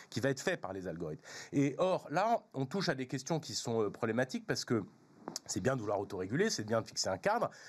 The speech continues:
mais on touche quand même à la liberté d'expression. C'est-à-dire que ce qui rend ces grandes plateformes, en particulier les médias sociaux, si attractifs pour les gens, c'est qu'ils y ont trouvé une tribune, un porte-voix, euh, dont ils ne disposaient pas, euh, avant. Ça veut dire que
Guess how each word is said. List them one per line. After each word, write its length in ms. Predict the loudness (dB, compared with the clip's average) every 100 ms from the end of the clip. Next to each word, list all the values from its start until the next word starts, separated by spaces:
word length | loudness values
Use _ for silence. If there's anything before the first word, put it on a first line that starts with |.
| -10
mais 260 | 0 0 0 -6 -8
on 60 | -4
touche 180 | -4 0
quand 100 | 2
même 100 | 2
à 60 |
la 80 | 0
liberté 280 | -2 -4 -2
d'expression. 460 | -4 0 2 2
C'est-à-dire 240 | 0 -6 -4
que 80 | 0
ce 140 | 2
qui 260 | 2 2 4
rend 220 | 4 0
ces 120 | -4
grandes 200 | 0 0
plateformes, 380 | 2 0 2 0
en 40 | -2
particulier 520 | -8 -6 -4 -2 -2 -6 -6
les 80 | 0
médias 240 | 0 2
sociaux, 360 | 0 -2 0 0 0 -2
si 280 | 0 2
attractifs 540 | 2 2 -2 -2 -12 -10
pour 140 | -4
les 120 | 0
gens, 180 | 2 2 -2 -14 -6
c'est 200 | 0 0
qu'ils 180 | 2 4
y 80 |
ont 100 | 4
trouvé 480 | 4 2 4 4 2 -2
une 160 | -6
tribune, 500 | -4 -2 2 4 4
un 80 | 2
porte-voix, 760 | 0 -2 2 2 4 4 4 -2 -18 -14 -10
euh, 60 |
dont 200 | 0 2
ils 180 | 2 -2
ne 80 | -4
disposaient 460 | -4 -4 -2 0 2
pas, 320 | 4 2 0
euh, 140 | -4 0
avant. 260 | 0 0 -2
Ça 140 | -4
veut 80 | -2
dire 140 | -2 0
que 160 | -6